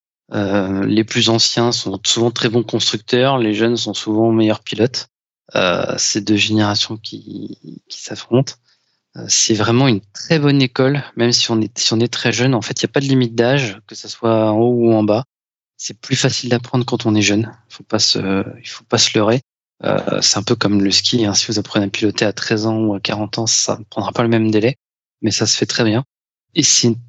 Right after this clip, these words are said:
très bonne approche. Si vous avez dix ans, douze ans, que vous pensez déjà à l'aviation générale, la vraie aviation,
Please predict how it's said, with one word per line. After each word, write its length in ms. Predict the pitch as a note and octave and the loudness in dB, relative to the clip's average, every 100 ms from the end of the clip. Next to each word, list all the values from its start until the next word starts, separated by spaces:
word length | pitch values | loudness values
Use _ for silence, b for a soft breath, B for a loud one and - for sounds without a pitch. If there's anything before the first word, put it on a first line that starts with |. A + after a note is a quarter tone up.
| _ | _
très 160 | - D3+ | -4 0
bonne 220 | C#3 C3 | 2 4
approche. 480 | B2 - - D#3 - | 2 -2 0 0 0
Si 120 | - | -2
vous 180 | A#2 A#2 | -2 0
avez 160 | A2+ A#2 | 2 0
dix 260 | B2+ C3+ | 0 2
ans, 140 | C#3+ D3 | 2 0
douze 240 | B2 A2+ | -2 0
ans, 160 | C3+ C3+ | 0 0
que 40 | |
vous 60 | A2 | -4
pensez 340 | - A2 A#2+ | -2 0 0
déjà 260 | A2+ A#2+ C3+ | 0 0 2
à 20 | |
l'aviation 580 | A#2+ G#2+ A2 A2 - C3 | 2 2 2 0 -2 -2
générale, 580 | A2+ A2+ A2 G#2+ C3 C#3+ | 0 0 2 2 2 2
la 140 | G#2+ | 2
vraie 200 | G#2+ B2 | 2 2
aviation, 480 | A#2 G#2+ - C3 | 2 0 0 -2